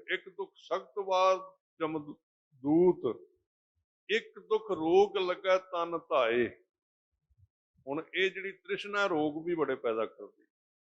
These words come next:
ਦੋ ਰੋਗ ਦੱਸੇ ਨੇ ਗੁਰਬਾਣੀ ਦੇ ਵਿੱਚ ਸਭ ਤੋਂ ਵੱਡੇ, ਇੱਕ ਨੂੰ ਦੀਰਘ ਕਿਹਾ ਹੈ ਤੇ ਇੱਕ ਨੂੰ ਵੱਡਾ ਕਿਹਾ ਹੈ।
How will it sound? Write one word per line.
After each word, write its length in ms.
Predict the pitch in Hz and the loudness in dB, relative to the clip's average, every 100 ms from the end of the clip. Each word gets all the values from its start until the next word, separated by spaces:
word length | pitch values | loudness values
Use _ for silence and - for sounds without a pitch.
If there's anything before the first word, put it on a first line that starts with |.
| _ | _
ਦੋ 340 | 113 143 175 | -6 0 2
ਰੋਗ 340 | 180 160 165 156 | 2 0 -4 -6
ਦੱਸੇ 260 | 175 180 | -8 -8
ਨੇ 140 | 190 180 | -6 -6
ਗੁਰਬਾਣੀ 460 | 156 139 135 147 | -6 -4 -4 -4
ਦੇ 140 | 156 165 | -4 -4
ਵਿੱਚ 180 | 156 | -6
ਸਭ 200 | - 156 | -2 -2
ਤੋਂ 260 | 170 - 160 | -2 -6 -6
ਵੱਡੇ, 400 | 120 - 123 - - - - _ - _ | -6 -4 -6 -8 -16 -20 -20 _ -20 _
ਇੱਕ 240 | 147 156 185 | -6 -6 -6
ਨੂੰ 240 | 190 180 | -4 -6
ਦੀਰਘ 320 | 135 139 165 180 | -6 -10 -8 -10
ਕਿਹਾ 360 | - 180 196 | -4 2 2
ਹੈ 160 | 214 - _ _ _ | 0 -6 _ _ _
ਤੇ 220 | 147 160 | -10 -8
ਇੱਕ 160 | 165 - | -8 -4
ਨੂੰ 160 | 196 196 | -2 2
ਵੱਡਾ 300 | 131 131 139 | 4 4 4
ਕਿਹਾ 260 | 135 117 | 2 -4
ਹੈ। 100 | 110 | -6